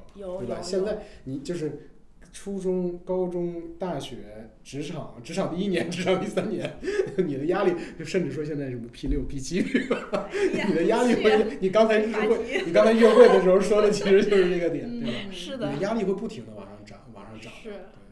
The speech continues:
Speaker 2: 当然，我觉得就是往后匹配的是你的能力，就是你自己之所以还愿意这么干，
Speaker 1: 嗯。对。
Speaker 2: 是因为我觉得，哦，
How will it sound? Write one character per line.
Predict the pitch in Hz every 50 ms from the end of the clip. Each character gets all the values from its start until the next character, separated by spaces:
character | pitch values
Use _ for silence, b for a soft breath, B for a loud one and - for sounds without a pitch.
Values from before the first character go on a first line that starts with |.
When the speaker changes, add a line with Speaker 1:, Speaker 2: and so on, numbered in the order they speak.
| - -
Speaker 2:
当 | 196 240 240
然， | 202 190 196 202 196 - - - - - -
我 | - 127 113
觉 | 113 123 131
得 | 147
就 | 151 160 160
是 | 156 147 - - B B B B B B
往 | 127 123 127
后 | 127 - 226 202 165 - 82 - -
匹 | - - - -
配 | - - 175 175
的 | - - - -
是 | - - - 135 127 113 - - - b b b b b b
你 | - 117 104 98
的 | - 110 120 131 135 - 135 - 131
能 | 110 - - - 139
力， | 180 196 185 - - - - - - - -
就 | - 165
是 | - - 190 -
你 | 135 135
自 | 127 - - -
己 | - 135
之 | 127 - 214 220
所 | - - 165 165
以 | 147 123
还 | - - -
愿 | 120 165 220 226 160
意 | 127
这 | - 151
么 | 131 117 - - - - - -
干， | - 214 160 151 - - - - - -
Speaker 1:
嗯。 | 262
对。 | 240 208
Speaker 2:
是 | - - - 175 170
因 | 175 185 185
为 | 160 135 135 143
我 | 135 123 120
觉 | 123 123 123
得， | 147
哦， | 147 151 156